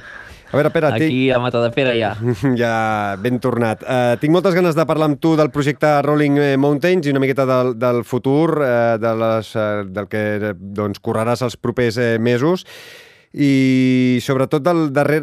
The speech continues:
Speaker 1: reportatge al continent africà. Però començo potser pel més, eh,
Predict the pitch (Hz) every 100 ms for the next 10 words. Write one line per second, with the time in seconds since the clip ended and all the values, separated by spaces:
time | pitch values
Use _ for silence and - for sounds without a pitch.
0 | 151 170 139 147 135 147 - 170 156 139
1 | 117 131 143 135 135 135 131 127 123 120
2 | 117 101 95 107 107 123 135 131 156 131
3 | 143 143 143 151 135 123 127 120